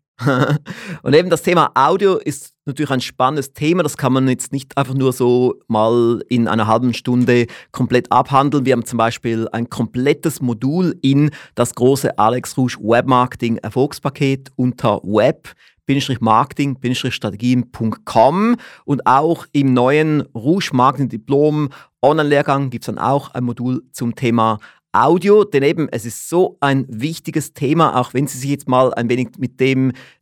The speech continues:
intensiver beschäftigen, werden Sie merken, wie dann Ihre Online-Videos besser werden, wie Ihre Online-Audios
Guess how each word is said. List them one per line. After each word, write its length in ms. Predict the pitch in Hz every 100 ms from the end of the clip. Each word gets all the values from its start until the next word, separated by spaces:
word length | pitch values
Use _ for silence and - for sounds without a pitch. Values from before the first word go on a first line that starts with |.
| _
intensiver 420 | 139 135 143 151
beschäftigen, 520 | 131 - 131 - 151 123
werden 140 | 120
Sie 80 | 117
merken, 800 | 110 110 139 180 - 196 190 180
wie 220 | - 147
dann 340 | 170 156 160 151 -
Ihre 460 | 139 143 127 120 - - _
Online-Videos 680 | - 170 175 156 135 127 -
besser 400 | - 120 - 120
werden, 460 | 101 92 110 110 _
wie 260 | 123 131 - _ -
Ihre 560 | 147 139 135 131 135 - _ _ _
Online-Audios 1080 | 120 135 131 135 - 127 190 170 139 - -